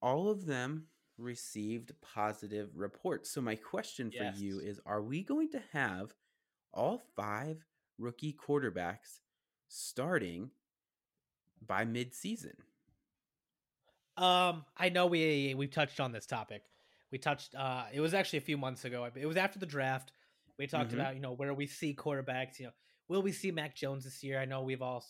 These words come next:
Speaker 2: we've all been kind of back and forth on that. Will we see Trey Lance? What about Fields? All, you know, all of that stuff.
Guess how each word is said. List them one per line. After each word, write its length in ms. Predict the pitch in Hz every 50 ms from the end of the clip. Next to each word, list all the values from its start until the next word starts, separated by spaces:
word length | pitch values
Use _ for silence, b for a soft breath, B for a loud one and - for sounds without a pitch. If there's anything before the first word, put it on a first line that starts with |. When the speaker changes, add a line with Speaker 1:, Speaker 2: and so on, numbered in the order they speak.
| - -
Speaker 2:
we've 160 | 139 131 131
all 160 | 127 123 127 120 -
been 160 | 135 127 123
kind 160 | - - 127
of 60 | 120 120
back 140 | 120 113 -
and 100 | 117 107
forth 220 | - 135 127 117
on 160 | 123 120 147 175
that. 280 | 175 175 170 170 156
Will 140 | 156 156 143
we 80 | 143 135
see 140 | - 139
Trey 240 | 131 - - 127 120
Lance? 440 | 123 139 147 151 151 151 143 139 - - _ _ _ _ _ _ _ _ _
What 160 | 180 190 190
about 320 | 175 151 139 135 120 - - -
Fields? 440 | 117 110 110 107 104 110 110 - -
All, 320 | - 135 135 131 131 131 131 131
you 80 | 123
know, 100 | 117 117
all 180 | 117 123 123 120
of 80 | 120
that 200 | 127 135 139 135
stuff. 200 | - - 131 120